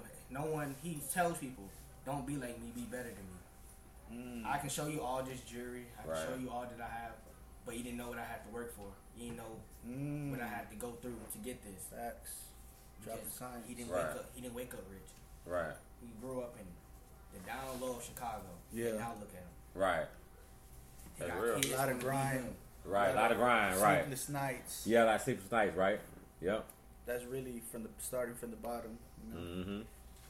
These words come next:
Speaker 3: For sure. And now we're here.
Speaker 1: Number three,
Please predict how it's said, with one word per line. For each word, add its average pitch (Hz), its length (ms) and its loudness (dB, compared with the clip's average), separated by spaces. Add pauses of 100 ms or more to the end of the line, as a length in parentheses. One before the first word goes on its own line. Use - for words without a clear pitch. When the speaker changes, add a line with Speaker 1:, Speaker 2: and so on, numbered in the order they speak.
(160)
Speaker 3:
For 73 60 -8
sure. 98 260 4 (400)
And 90 140 -4
now 95 180 4
we're 95 120 0
here. 101 240 2 (1080)
Speaker 1:
Number 117 180 -6
three, 156 280 0